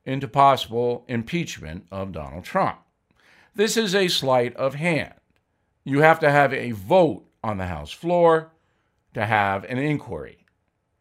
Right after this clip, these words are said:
Missus Pelosi cannot do it by fiat.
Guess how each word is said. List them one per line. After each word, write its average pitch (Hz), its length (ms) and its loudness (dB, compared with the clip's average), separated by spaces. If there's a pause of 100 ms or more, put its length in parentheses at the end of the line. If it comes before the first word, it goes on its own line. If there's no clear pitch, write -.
(240)
Missus 120 300 -8
Pelosi 131 500 0
cannot 117 460 -2
do 131 240 0
it 87 260 -10 (560)
by 110 240 0
fiat. 143 480 -6